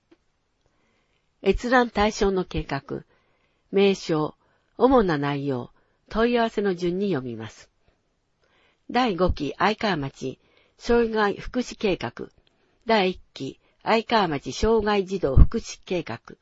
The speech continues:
サービス等プラン。二千十八年度から二千二十年度までを計画期間とする障害福祉サービスや障害児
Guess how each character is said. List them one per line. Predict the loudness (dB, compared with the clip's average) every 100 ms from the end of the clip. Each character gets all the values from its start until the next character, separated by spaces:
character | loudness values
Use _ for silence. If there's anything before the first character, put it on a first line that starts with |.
| _ _ _ _ _ _
サ | _ 0 0
ー |
ビ | 2 -2
ス | -2
等 | -4 -2
プ | -2 -6
ラ |
ン。 | -8 _ _ _ _ _ _ _ _ _ _ _ _ _ _ _
二 | -2 0
千 | 2 2 2
十 | -2
八 | 0 0 0
年 | 0 0
度 | -2
か | -6 -8
ら | -8 -12 _ _ _ -4
二 | -2
千 | 0 2 2 2
二 | 0 0
十 | 0 0
年 | 2 0 0
度 | -2 -2
ま | -4
で | -2 -4
を | -4 -10 _ _ _ _ 0
計 | 0
画 | 2 -4
期 | -6 -14 -8
間 | -6 -6
と | -6 -8
す | -8
る | -10 -12 _ _ _ _
障 | 0 4 4 4
害 | -2
福 | -2 -8
祉 | -8
サ | -4 -2
ー | -2
ビ | -4
ス | -10 -10
や | -10 -10 -20 _ _
障 | 2 4 4
害 | 2 -2
児 | -4 -10